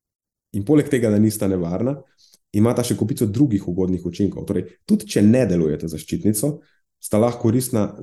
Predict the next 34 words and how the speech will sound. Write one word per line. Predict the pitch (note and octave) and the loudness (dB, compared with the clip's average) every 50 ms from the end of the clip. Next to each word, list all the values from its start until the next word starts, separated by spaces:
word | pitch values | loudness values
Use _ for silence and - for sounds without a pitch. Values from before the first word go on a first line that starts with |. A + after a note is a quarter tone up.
| G2+ G2 - | -6 -6 -6
za | G2 F2+ G2+ G2 | -4 -2 2 2
neke | A2 G#2 G#2+ F#2 | 2 2 0 0
druge | A#2+ C#3 C3 A2 E2+ | 0 0 0 0 -2
aspekte | F2 - - G2 F2+ - F#2 | -2 -2 -4 -4 -4 -2 -2
našega | F2+ F#2 G2 - F#2 F2 F2 E2+ | -2 -2 -2 -4 -4 -4 -4 -4
zdravja, | E2 E2 F2 G2+ A2+ C#3 D#3+ D#3+ | -4 -2 0 2 2 2 0 -2
a | D#3+ - _ _ _ - G#2+ | -6 -12 _ _ _ -4 -2
pa | G#2 A#2 | -2 -2
v | - | 0
končni | C3 A#2+ - - A2 | -2 -2 -2 -4 -4
fazi | - G#2 G#2+ A2 G#2+ A2+ A2+ - - _ _ _ | -2 -2 0 0 0 -2 -4 -6 -12 _ _ _
za | - G#2 A2 | -8 -6 -4
performance, | - A2+ G#2 - G2 E2 - A1+ A#1 - - - _ _ _ _ | -4 -2 0 0 0 0 0 -4 -6 -10 -12 -16 _ _ _ _
sploh | - - G#2+ - - | -6 -4 -4 -2 0
kreatin. | A2 G2+ G2 G2 F#2+ D#2 - - - _ _ _ _ _ _ _ _ _ - | 0 0 2 2 0 -2 -2 -8 -16 _ _ _ _ _ _ _ _ _ -6
Za | F2 E2+ | -4 -4
gli-, | F#2 - - - | -4 -4 -6 -6
glicin | - - - - G2+ | -6 -4 0 2 2
mogoče | G2 F#2+ F2+ F#2 F2+ - F2 | 2 2 0 -2 -2 -2 -4
ne. | D2+ D#2 - - _ _ _ _ _ _ _ _ _ _ _ _ _ _ _ _ _ _ _ _ _ _ - | -4 -6 -8 -16 _ _ _ _ _ _ _ _ _ _ _ _ _ _ _ _ _ _ _ _ _ _ 2
Po | A#2+ | 4
drugi | D3 E3 E3 | 6 6 6
strani | E3 - C#3 C#3+ D3+ | 6 4 2 4 6
imamo | C#3+ C#3 C#3+ D3 C#3+ | 6 6 6 4 2
kokosovo | - - E3+ E3+ - - B2+ A#2+ G#2+ F#2 | 2 0 -4 -4 -2 -2 -2 0 0 0
olje, | A#2+ C3 C#3 C#3 | 2 2 0 0
ki | C3+ - A#2 A#2+ | -2 -2 0 0
niti | D3 D#3+ D#3+ D#3 D3 C3+ - - - | 0 2 2 2 0 0 -2 -6 -12
brez | - G2+ - C#3 D#3+ D#3 D#3 - | -8 -4 -2 -2 -2 -2 -4 -6
ščetkanja | - - A2+ A2+ - - G2 G2+ G2 F#2 - | -6 -6 -6 -6 -4 -2 0 0 0 0 0
nima | G2+ G#2+ G#2+ G#2+ F#2+ | 0 0 0 0 0
pokazanih | - G2 - G#2 G2+ G#2 G2+ G#2 F#2+ F#2 F2 - - | -4 -4 -4 -2 -2 -2 0 -2 -2 -4 -4 -8 -8
ugodnih | - F2 G2+ G2 G2+ G2+ G2 - | -4 -2 0 0 0 -2 -2 -4
učinkov, | F2 E2+ - F#2 G2 G2 C#3 D3+ D3+ | -6 -2 -2 -2 0 0 0 0 -2